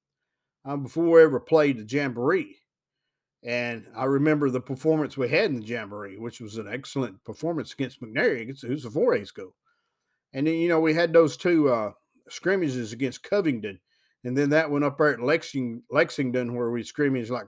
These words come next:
Columbia Academy, I believe, and, uh, Lexington, and, and there was somebody else in there. I don't forgot who now. Uh, but, you know, I told Coach Swinson, I said, "Man, y'all look good through those, those first two scrimmages." And, you know, he said, told me, he said, "Well," he said,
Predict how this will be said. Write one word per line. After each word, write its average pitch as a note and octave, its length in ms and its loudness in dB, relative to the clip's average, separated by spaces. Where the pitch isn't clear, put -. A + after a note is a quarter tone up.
Columbia C#3 360 0
Academy, D3+ 600 0
I C3 140 0
believe, C#3+ 480 0
and, G#2+ 180 -8
uh, G#2+ 160 -8
Lexington, D#3+ 720 0
and, B2+ 180 0
and A2+ 260 -10
there A#2+ 120 -4
was A#2+ 120 -8
somebody C#3+ 400 0
else C#3 220 0
in B2+ 80 -6
there. A#2+ 140 -6
I B2 100 -2
don't A#2 140 -4
forgot A#2+ 260 -6
who C3 220 -2
now. B2 300 -6
Uh, A#2 200 -4
but, B2+ 240 2
you E3 100 -2
know, G#3+ 260 6
I F3 140 0
told A3 240 2
Coach A3+ 220 6
Swinson, A#3 300 0
I D3 120 -2
said, C#3 100 -4
"Man, C#4 240 0
y'all C#4+ 200 -2
look D#3+ 160 -4
good C#4+ 240 0
through E3+ 140 0
those, B2 380 -2
those A#2 280 -10
first C#3+ 300 -2
two C#3 120 0
scrimmages." E3+ 640 -2
And, A#2+ 100 -6
you C#3+ 80 0
know, C#3+ 60 2
he C#3 100 0
said, C3+ 260 0
told D#3 220 2
me, D#3+ 120 0
he F3 100 -2
said, A#2+ 220 -4
"Well," D#3+ 240 -6
he D#3+ 140 -4
said, B2 340 -2